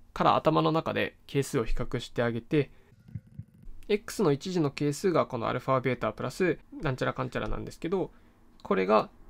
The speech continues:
マイナス二千十八エックスと等しいので、イコールマイナス二千十八でオッケーですね。ということを考えながらやっていくと、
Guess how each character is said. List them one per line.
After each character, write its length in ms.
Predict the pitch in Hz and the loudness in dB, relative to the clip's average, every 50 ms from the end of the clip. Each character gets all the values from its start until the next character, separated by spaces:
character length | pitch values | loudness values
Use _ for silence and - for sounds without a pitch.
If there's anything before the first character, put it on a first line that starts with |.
| - - | -16 -6
マ 160 | - 165 170 185 | -4 -2 0 0
イ 60 | 180 | 0
ナ 80 | 185 | -2
ス 100 | 180 - | 0 0
二 120 | 180 170 160 | 0 0 2
千 200 | - 180 160 139 | 2 0 0 0
十 140 | 135 139 127 | 0 -2 -2
八 220 | 120 127 - - | -2 -6 -6 -6
エ 20 | 127 | -6
ッ 80 | - | -6
ク 100 | - 127 | -8 -14
ス 80 | - - | -14 -12
と 80 | - 117 | -12 -12
等 200 | - - - - | -12 -12 -12 -10
し 140 | - - | -6 -6
い 40 | 123 | -4
の 80 | 117 120 | -4 -4
で、 340 | - 185 185 170 - - - - - - - - - - | -2 -2 -2 -2 -2 -4 -10 -20 -20 -20 -20 -20 -8 -8
イ 80 | 175 | -8
コ 160 | - - 175 170 | 0 2 2 4
ー 40 | |
ル 80 | 160 151 156 151 143 - - | 4 4 2 0 -2 -4 0
マ 160 | 160 156 151 | 2 2 4
イ 40 | 156 | 4
ナ 80 | 156 | 2
ス 100 | 147 - | 2 2
二 100 | 151 143 | 0 0
千 200 | 139 - 151 135 | 2 2 0 0
十 140 | 117 - 120 | 0 -4 -6
八 220 | 113 - - - 120 | -6 -8 -10 -6 -6
で 60 | 123 | -6
オ 60 | 120 | -6
ッ 40 | - - | -6 -10
ケ 80 | - - | -12 -12
ー 20 | |
で 80 | - - | -12 -12
す 120 | - - | -10 -8
ね。 200 | 135 127 - - - - - _ - - - - 190 - | -6 -6 -8 -10 -18 -20 -20 _ -20 -20 -16 -16 -14 0
と 80 | - 165 | 4 6
い 120 | 160 160 | 6 6
う 60 | 156 | 6
こ 120 | - - - | 4 -2 0
と 160 | - 147 117 | 2 2 2
を 120 | - - - | 2 -2 -4
考 220 | - - 135 127 131 135 | -4 -4 -2 -2 0 -2
え 60 | 127 | 0
な 100 | 127 131 | 0 -2
が 100 | 123 127 | -2 0
ら 160 | 127 131 - - - - - - - - - - - - - - | 0 -2 -2 -4 -12 -20 -20 -20 -14 -12 -12 -12 -12 -14 -6 -6
や 80 | 135 | -6
っ 20 | - | -4
て 160 | - - 131 | -2 -4 -4
い 60 | 127 | -4
く 120 | - - - | -4 -4 0
と、 240 | 190 180 - - | 0 0 2 0